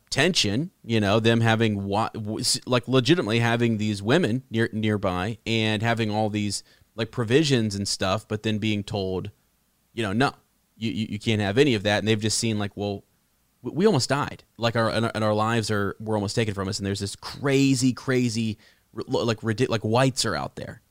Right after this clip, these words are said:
I mean, like, that's <laughs> legit what we get to. And then it's like, you're, what, what, you know, so I, that's, I think, part of it. It, it is, it is actually, it does show you the fragileness, though, I, I think, of the Night's Watch. It's always kinda been there, that it's been a little fragile. It's been this, this, everyone's gonna start over.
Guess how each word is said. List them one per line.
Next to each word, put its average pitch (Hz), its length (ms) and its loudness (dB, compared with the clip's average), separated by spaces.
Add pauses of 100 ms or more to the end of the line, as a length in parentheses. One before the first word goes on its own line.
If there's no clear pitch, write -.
I 139 60 4
mean, 147 180 10
like, 120 140 4
that's 143 260 6
<laughs> - 0 -
legit 139 460 6
what 147 160 -2
we 165 160 0
get 139 280 2
to. 123 200 4
And 123 160 2
then 123 100 4
it's 113 140 -2
like, 104 240 0 (440)
you're, 110 200 0
what, 120 180 2
what, 107 140 0
you 101 140 -2
know, - 80 -6
so 123 340 4
I, 117 140 -2
that's, 143 420 2 (280)
I 123 80 2
think, 123 160 2
part 120 200 2
of 117 60 -2
it. 139 60 -2
It, 196 220 4
it 262 160 6
is, 294 280 2
it 180 120 4
is 240 160 0
actually, 196 500 0 (640)
it 143 100 2
does 202 160 6
show 190 140 4
you 175 140 6
the 123 60 0
fragileness, 113 580 -2
though, 98 340 0
I, 101 220 0
I 110 40 2
think, 107 380 -2
of 101 640 -8 (300)
the 113 100 0
Night's 110 260 -2
Watch. 65 380 -10
It's 135 260 2
always 165 380 4
kinda 139 260 0
been 120 320 0
there, 135 240 0
that 113 140 0
it's 107 100 -6
been 123 260 2
a 120 40 0
little 123 200 0
fragile. 120 520 0
It's 110 80 -2
been 113 220 0
this, 110 200 0
this, - 280 -4
everyone's 113 320 0
gonna 110 120 0
start 113 320 0
over. 107 420 0